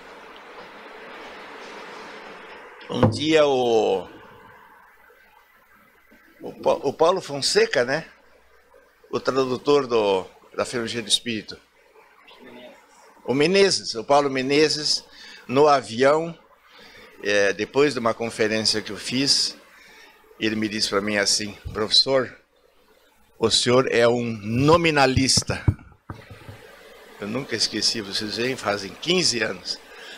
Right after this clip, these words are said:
<clears throat> Portanto, eu tinha um pequeno traço ocamista, ou escotista, ou suaresiano até,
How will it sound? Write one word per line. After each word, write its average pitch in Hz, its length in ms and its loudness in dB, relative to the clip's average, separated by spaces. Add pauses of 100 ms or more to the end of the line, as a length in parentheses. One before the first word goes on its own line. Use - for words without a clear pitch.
(120)
<clears throat> 170 460 0 (1120)
Portanto, 147 480 2
eu 143 200 4
tinha 139 760 -2 (1120)
um 117 100 -4
pequeno 147 480 -2
traço 139 720 0 (1400)
ocamista, 113 1000 0
ou 101 220 -4
escotista, 107 1000 0
ou 90 720 -4 (500)
suaresiano 139 800 2
até, 107 420 0